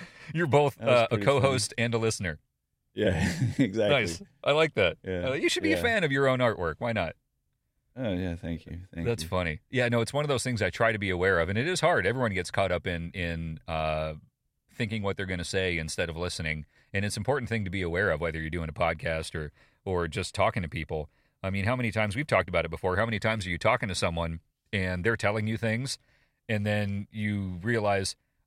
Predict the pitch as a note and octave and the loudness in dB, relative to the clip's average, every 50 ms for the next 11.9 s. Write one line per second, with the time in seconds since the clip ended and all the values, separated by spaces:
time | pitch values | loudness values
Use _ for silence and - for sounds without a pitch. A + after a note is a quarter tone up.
0 | _ _ _ - B2+ C#3 C3 G2+ F#2+ F#2+ F#2 F2 - G2+ F2 F#2 E2 G2 G#2+ G#2+ | _ _ _ 0 2 2 2 0 0 0 0 0 0 -2 -2 -2 -2 -2 -2 -2
1 | F2+ F#2+ - - F#2+ F#2 D#2 E2 F#2 F#2+ F#2 E2+ - - F#2+ F2+ F2 D#2+ E2+ E2 | -2 -4 -6 -4 -4 -6 -4 -4 -4 -4 -4 -4 -2 -2 -2 -2 -2 -4 -6 -8
2 | D#2 F2+ F2 - - A2 B2+ G#2 C#2+ D2 D#2+ E2 E2+ E2 D#2+ F#2 F2+ E2 F2 E2+ | -6 -8 -6 -4 -2 0 0 0 -2 -4 -6 -6 -4 -4 -4 -4 -4 -2 -4 -4
3 | F2 F#2+ G2 F#2+ F#2+ F#2+ F#2+ G2+ G2+ - _ _ _ _ _ - F2+ F2+ F2 E2+ | -2 -2 0 0 0 -2 -4 -6 -8 -10 _ _ _ _ _ -2 0 2 2 2
4 | E2 F#2 F2+ - G#2+ G2+ G2 F#2+ F2 G2 F#2+ F2+ F2 F#2 F#2+ F#2+ F2 F#2+ F2+ F2 | 0 -2 0 2 2 2 2 2 0 0 0 2 2 2 0 0 0 -4 -4 -4
5 | F2 F2 F2+ G2 G2 - - G#2 G2 G2 G2 F#2+ G2+ G2 F#2 F2 E2 - - F#2 | -2 -2 0 -2 -2 -2 -4 -4 -2 -2 -2 -2 -2 -2 -4 -4 -6 -6 -6 -4
6 | F#2+ F#2+ F2+ F2+ F2+ D#2+ F2+ F2+ F2 E2+ - - A2 G2+ G#2 F#2+ D#2+ D2+ C#2+ D2 | -4 -4 -4 -6 -6 -4 -4 -4 -4 -4 -4 -4 -4 -2 -2 -2 -4 -4 -6 -8
7 | C#2 - _ _ _ _ _ _ _ - F2+ F2+ F#2+ E2 D#2 F#2 E2+ - - G2+ | -12 -14 _ _ _ _ _ _ _ -4 -4 -2 -2 -2 -2 -2 -2 -2 -2 -4
8 | F2+ E2 F2+ F2 E2+ D#2+ E2+ F2 E2+ E2+ E2+ E2 - - G2+ G#2 G2+ G2 G2 F#2 | -4 -4 -4 -4 -2 0 2 2 2 2 0 -2 -4 -4 -2 0 0 0 0 0
9 | F2+ F#2 - - F2+ E2+ F#2+ A#2+ C3 B2 A2+ - - - - G2 F#2 F#2 F#2 F2+ | -2 -2 0 0 0 0 2 2 4 2 2 0 -4 -4 -2 0 0 2 2 2
10 | F#2+ G#2 G2 G2 G2 F2+ F2 F2 E2 E2+ F#2+ A2 A#2 A2 G2+ G2+ G#2 - - G#2 | 2 2 2 0 0 -2 -4 -4 -4 0 2 2 2 2 2 0 -2 0 0 0
11 | G#2+ G#2 G2 G2+ - A2+ F#2+ G2 G2 - G2+ G2 G2 F#2+ F#2 F2+ F2+ F2 | 0 0 -2 -4 -4 -4 -4 -4 -4 -4 -4 -4 -4 -4 -4 -4 -4 -4